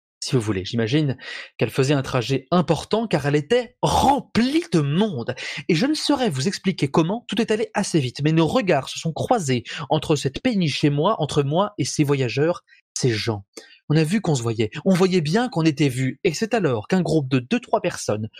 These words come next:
ont commencé à me faire coucou de la main.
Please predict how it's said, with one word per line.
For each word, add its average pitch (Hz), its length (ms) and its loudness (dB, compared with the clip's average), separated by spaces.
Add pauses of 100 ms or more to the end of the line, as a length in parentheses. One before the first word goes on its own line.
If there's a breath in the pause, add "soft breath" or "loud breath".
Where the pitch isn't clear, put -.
(140 loud breath)
ont 175 160 4
commencé 233 640 -2 (100)
à 156 80 2
me 160 140 2
faire - 260 -2
coucou 247 520 -2 (200)
de 151 80 4
la 143 120 2
main. 156 260 0